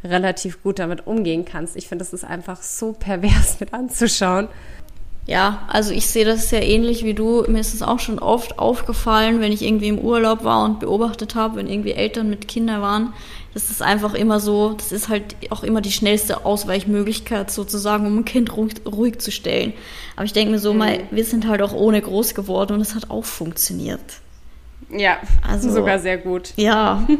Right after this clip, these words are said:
Speaker 2: also ja. Ja, find ich
Speaker 1: Ja.
Speaker 2: auch echt schwierig. Aber wir haben halt keine Kinder, dann mal schauen, ob wir es besser machen.
Speaker 1: Hm. Naja, dann kommen wir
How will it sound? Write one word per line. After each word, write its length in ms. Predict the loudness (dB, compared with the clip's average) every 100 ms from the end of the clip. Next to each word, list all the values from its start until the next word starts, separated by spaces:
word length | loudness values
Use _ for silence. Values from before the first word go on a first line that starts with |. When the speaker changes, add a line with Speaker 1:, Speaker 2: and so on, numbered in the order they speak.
| 2 -8 -12
Speaker 2:
also 260 | -6 -4 -2
ja. 300 | 0 0 0 -6 -12 -12 -12 -12 -10
Ja, 300 | -2 -2 -2 -6 -8
find 160 | -6
ich 80 | -4
Speaker 1:
Ja. 180 | -4 -2
Speaker 2:
auch 200 | -4 -6
echt 400 | -6 -6 -6 -10 -14 -18 -18 -18
schwierig. 600 | -12 -8 -8 -8 -10 -14 -18 -20 -20 -20 -20 -20 -20 -18 -18 -20 -18
Aber 380 | -2 0 4 2 0 -6 -10 -16 -14 -12 -10 -6
wir 160 | 0 2
haben 160 | 4
halt 140 | 2 2
keine 200 | 2 4
Kinder, 360 | 4 4 4
dann 120 | 2 2
mal 120 | 0
schauen, 260 | 0 0
ob 100 | -2 -4
wir 60 |
es 100 | -6
besser 480 | -2 0 0 -2 -4
machen. 400 | -4 -6 -10 -14 -10 -8 -4 -2 -2 -4 -10 -12 -14 -14 -14 -10 -10 -10 -14 -14
Speaker 1:
Hm. 440 | -12 -10 -10 -10 -12 -10 -8 -6 -8 -8 -10 -10 2
Naja, 480 | 6 8 8 4 -2 -6 -4
dann 400 | -2 -2 -2 -4
kommen 420 | 0 2 2 0
wir 500 | 0 4 6 6 2